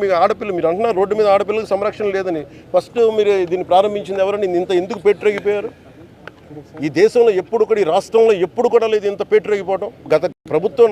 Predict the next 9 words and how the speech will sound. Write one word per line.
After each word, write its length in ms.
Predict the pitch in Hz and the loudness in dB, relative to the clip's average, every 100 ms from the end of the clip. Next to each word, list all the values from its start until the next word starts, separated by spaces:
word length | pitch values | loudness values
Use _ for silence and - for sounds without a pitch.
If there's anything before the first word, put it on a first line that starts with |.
| 202 | 2
నాయకులు 260 | 226 208 | -2 -4
ఇష్టారాజ్యంగా 540 | - 233 226 190 220 208 196 | 0 2 2 4 2 4 2
మాట్లాడారు 380 | - 214 202 190 | 0 -2 -2 -4
ఒక్కొక్కళ్ళు, 340 | 202 208 220 - - - - 190 - - - - - 113 151 | -4 -6 -8 -12 -18 -18 -18 -18 -18 -20 -20 -20 -20 -2 2
ఏదంటే 260 | 202 220 233 | 4 6 4
అది 80 | 220 208 | 2 0
మాట్లాడేశారు. 540 | 202 208 196 196 196 - - - - - - - - 127 | -4 -6 -6 -8 -12 -18 -20 -20 -20 -18 -16 -18 -12 -4
ఇళ్లలోకి 340 | 175 226 220 214 | 2 4 4 0
వస్తూ 180 | - | 0